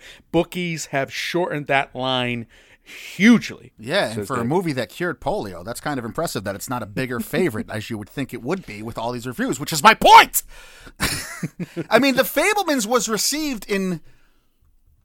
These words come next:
Speaker 2: not,
Speaker 1: A
Speaker 2: I don't
Speaker 1: tiff
Speaker 2: wanna
Speaker 1: with an audience award, which me-, we know means a lot. Yeah, I
Speaker 2: Yeah,
Speaker 1: get it.
Speaker 2: fine. No,
Speaker 1: Yeah.
Speaker 2: I'm not even talking about that. I'm talking about when it hit the public, when it hit its debut, when it hit its, like, its wide opening,
Speaker 1: Mm.
Speaker 2: even seven hundred theaters or whatever. It was, it was a relatively tepid reception, right?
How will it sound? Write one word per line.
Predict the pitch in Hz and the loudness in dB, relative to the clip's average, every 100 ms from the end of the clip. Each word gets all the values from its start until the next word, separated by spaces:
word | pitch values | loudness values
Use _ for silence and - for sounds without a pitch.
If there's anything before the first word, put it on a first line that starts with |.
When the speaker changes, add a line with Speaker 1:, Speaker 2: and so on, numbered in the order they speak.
| - - - - - - | -20 -20 -20 -20 -16 -6
Speaker 2:
not, | 320 - 254 | -6 0 2
Speaker 1:
A | |
Speaker 2:
I | |
don't | 247 226 | 4 6
Speaker 1:
tiff | 160 | 4
Speaker 2:
wanna | 151 | 4
Speaker 1:
with | 190 220 | 0 0
an | 226 | 2
audience | 208 160 131 - | 4 4 2 -4
award, | 123 107 104 | -6 -6 -4
which | 156 - | -6 -4
me-, | 175 | -6
we | 165 165 | -4 -4
know | 160 165 156 | -2 -2 0
means | 151 135 | -2 -2
a | 123 | -2
lot. | 123 101 - - | 0 0 -2 -4
Yeah, | 156 98 107 | -2 -2 0
I | |
Speaker 2:
Yeah, | - 302 - | 4 4 2
Speaker 1:
get | 285 | -8
it. | |
Speaker 2:
fine. | - 349 285 320 | 2 4 4 0
No, | |
Speaker 1:
Yeah. | 320 | 2
Speaker 2:
I'm | 311 | 2
not | 381 | 2
even | 359 302 | 0 0
talking | 302 | 2
about | 220 196 | 2 0
that. | 147 | 0
I'm | - | 0
talking | 311 | 0
about | 220 185 | 0 0
when | |
it | 175 | -4
hit | - - | -4 -4
the | |
public, | - 226 143 135 | -2 0 -2 -2
when | 139 | -6
it | |
hit | 247 | -6
its | 294 - | -8 -2
debut, | 160 135 139 | -2 -2 -8
when | 113 | -8
it | 117 | -10
hit | 208 | -10
its, | - | -6
like, | 151 110 | -6 -6
its | 147 139 | -10 -10
wide | 117 139 160 160 135 | -8 0 2 2 2
opening, | 135 120 107 - - | -2 -2 -14 -14 -8
Speaker 1:
Mm. | 131 | -6
Speaker 2:
even | 127 110 | -6 -2
seven | 180 160 | 0 0
hundred | 147 127 | -2 -6
theaters | 151 127 110 | -8 -6 -8
or | |
whatever. | 95 95 90 - - - | -10 -12 -14 -20 -20 -10
It | 392 | -6
was, | 302 | -6
it | 311 320 | -8 -8
was | 269 - | -4 -2
a | 185 - _ - | -4 -4 _ -10
relatively | 208 214 208 - 185 156 | -4 -2 -2 -2 -4 -4
tepid | - 285 302 277 | -2 0 0 -4
reception, | 131 - - - - 76 - | -6 -4 -2 -2 -4 -12 -6
right? | 123 156 | -2 -2